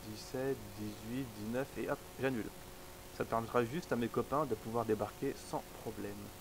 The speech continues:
Bon, il faut absolument que je tue très très vite les armées tunisiennes.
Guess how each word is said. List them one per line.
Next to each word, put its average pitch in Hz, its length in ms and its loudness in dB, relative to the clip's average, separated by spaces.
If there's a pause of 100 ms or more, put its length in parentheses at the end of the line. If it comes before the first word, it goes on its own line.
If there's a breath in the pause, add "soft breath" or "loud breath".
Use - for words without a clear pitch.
(1120)
Bon, 107 60 -4
il 110 80 -2
faut 110 140 2
absolument 139 600 0 (140)
que 113 140 2 (180)
je 117 60 0 (180)
tue 123 140 -4 (120)
très - 180 2
très 135 200 2
vite 127 160 -2 (1500)
les 110 220 0
armées 110 220 0
tunisiennes. 107 540 -2